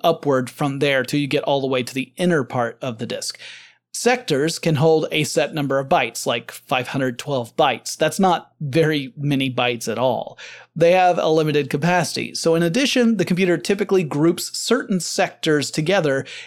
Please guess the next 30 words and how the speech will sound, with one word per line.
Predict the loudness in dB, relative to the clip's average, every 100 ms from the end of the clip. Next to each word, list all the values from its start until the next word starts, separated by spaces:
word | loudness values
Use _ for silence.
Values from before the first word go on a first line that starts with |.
| -2
into | 0 2
what | 2 4 2
are |
called | 0 0 0 -2 -8
clusters. | -2 2 2 -2 -8 -8 -10 -12 -16 -20 _
The | -4
computer | 0 0 2 2 4
has | 2 0
to | -2
keep | -4 -4
track | 0 0 0 -4
of | -2 -2 0
which | 0 0 -2
sectors | -2 0 0 0 0 -2 -2
in | -2 0 0
which | 0 -2 -2
tracks | 0 0 0 -2
have | -2 -2
free | 0 0 0
space | 0 0 2
in | 0
them | -2 -2 -6 -12 -20 -8 0
before | 0 4 6 6 4
saving | 2 2 2 0 -2
a | 0 -2
file | 0 2 2 2 0 -2
to | -4 -4 -2
the | -2
hard | 0 2 2
drive. | -2 -8 -12 -16